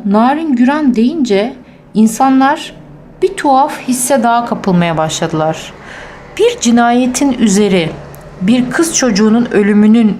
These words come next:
üzeri örtülmeye mi çalışılıyor? Çifte Kaçırılma diye bir belgesel seyrettim. Bu, e, hafta uykumun arasında izlediğim iki tane belgesel var. Çok sormuşsunuz, onu da hemen söyleyeyim.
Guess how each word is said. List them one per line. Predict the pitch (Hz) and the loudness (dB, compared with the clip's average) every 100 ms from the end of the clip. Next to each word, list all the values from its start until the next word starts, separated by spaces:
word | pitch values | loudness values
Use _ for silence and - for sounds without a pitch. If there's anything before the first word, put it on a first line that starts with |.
| - | -2
üzeri | 185 170 180 160 151 - - - _ _ _ | 0 2 2 0 -4 -8 -20 -20 _ _ _
örtülmeye | 226 254 254 - 277 277 294 302 | 0 0 0 -2 0 2 2 2
mi | 240 | 0
çalışılıyor? | 233 185 160 - 160 151 - - _ _ - - - | 0 -2 -2 -4 -6 -6 -6 -10 _ _ -20 -20 -10
Çifte | - 370 440 | -8 -4 -6
Kaçırılma | 415 311 - 294 294 302 220 | -4 -4 0 0 0 0 2
diye | 214 | 2
bir | 233 | 2
belgesel | 220 220 214 220 226 220 | 2 0 0 -2 0 -2
seyrettim. | - 185 165 165 247 247 | 0 -2 -2 -4 0 0
Bu, | 202 214 214 220 | 4 4 2 0
e, | 180 170 165 160 160 | -2 -2 -4 -6 -6
hafta | 160 208 185 - 240 240 | -4 -4 -4 -2 -2 2
uykumun | 220 208 226 220 | 0 2 2 2
arasında | 202 170 - 170 165 226 254 | 4 0 -2 -6 -2 -2 0
izlediğim | 214 190 202 226 214 | 0 0 2 2 0
iki | 214 - | -2 -4
tane | 180 180 220 | 0 2 2
belgesel | 196 185 190 190 190 165 | 2 2 0 -2 -2 0
var. | 202 214 | -2 -2
Çok | 240 | -6
sormuşsunuz, | - 240 220 220 - 240 | -2 -2 0 -2 -2 -2
onu | 226 214 | 0 0
da | |
hemen | 220 208 208 | 0 -2 -4
söyleyeyim. | 208 214 202 208 | -2 0 0 0